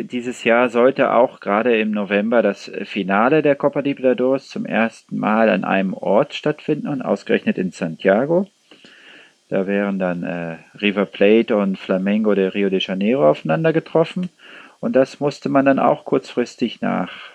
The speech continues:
nach Lima verschieben. Denn, äh, hier hatten halt auch die Ultragruppierungen angedroht, dass sie das Spiel sabotieren werden. Also für den Tag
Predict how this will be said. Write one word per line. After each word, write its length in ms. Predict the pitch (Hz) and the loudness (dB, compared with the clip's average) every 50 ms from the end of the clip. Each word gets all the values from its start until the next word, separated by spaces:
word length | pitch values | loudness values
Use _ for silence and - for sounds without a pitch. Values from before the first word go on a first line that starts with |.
| _ _ | _ _
nach 320 | - - 95 90 - - | -18 -12 -10 -10 -10 -4
Lima 360 | - 110 127 151 160 165 160 | -2 0 0 2 2 0 0
verschieben. 680 | 151 - - 151 - - 165 160 160 165 160 160 160 156 - _ - - - - - - _ - - - - - _ _ _ _ _ _ - | 0 -2 -8 -8 -6 -4 -4 -2 -2 -2 -4 -6 -8 -10 -12 _ -20 -20 -20 -20 -20 -20 _ -20 -20 -20 -20 -20 _ _ _ _ _ _ -4
Denn, 300 | 110 113 117 113 110 107 | -2 0 0 0 -2 0
äh, 340 | - 107 107 107 107 107 107 | 0 2 4 6 6 4 4
hier 260 | 98 - - 131 135 131 | 0 -2 0 2 4 4
hatten 200 | 135 - 127 120 | 4 2 0 0
halt 180 | 110 107 - - | 0 2 2 2
auch 240 | 107 104 117 - - - - - _ _ _ _ _ - - - | 2 2 2 0 -2 -10 -20 -20 _ _ _ _ _ -14 -8 -4
die 100 | 110 101 | -4 -2
Ultragruppierungen 920 | 107 117 123 - - 135 120 113 113 110 - - 123 127 123 120 117 - | 2 0 0 2 2 0 0 0 -2 -4 -2 0 2 2 4 2 2 0
angedroht, 680 | - 107 110 113 113 107 - - 104 107 113 113 - | 0 0 0 0 0 -2 -2 0 2 2 2 2 2
dass 160 | 110 101 - | -4 -6 -4
sie 160 | - 110 107 98 | -4 -2 0 0
das 180 | 104 101 - | 0 -2 -2
Spiel 280 | - - - 107 104 98 | -4 -2 2 2 2 4
sabotieren 640 | 98 98 87 98 95 - - - 92 87 87 85 80 | 2 0 0 0 -2 -2 -2 -4 -2 -2 -2 -4 -6
werden. 360 | 78 76 - - - - - - _ _ _ _ _ _ _ _ _ - - _ 185 - | -6 -6 -8 -8 -10 -12 -16 -16 _ _ _ _ _ _ _ _ _ -20 -20 _ -16 -12
Also 480 | - 87 80 - - 50 - - - - | -12 -12 -12 -10 -10 -10 -10 -10 -14 -18
für 180 | - - - 95 | -12 -8 -4 -4
den 180 | 92 90 85 | -4 -4 -4
Tag 460 | - 95 90 90 92 101 - - - | -2 -2 0 2 2 0 0 -4 -10